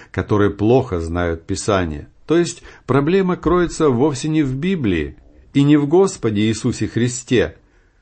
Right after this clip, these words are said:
Проблема кроется в нас самих. Вот почему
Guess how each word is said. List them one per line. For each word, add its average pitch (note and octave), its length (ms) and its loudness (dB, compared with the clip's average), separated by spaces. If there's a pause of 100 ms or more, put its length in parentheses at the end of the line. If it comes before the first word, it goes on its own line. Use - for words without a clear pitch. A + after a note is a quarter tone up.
(120)
Проблема A#2+ 560 2
кроется A2 760 2 (120)
в F2 180 -8
нас F#2+ 500 0 (140)
самих. G2 600 -2 (580)
Вот D3 400 2
почему A#2+ 680 -2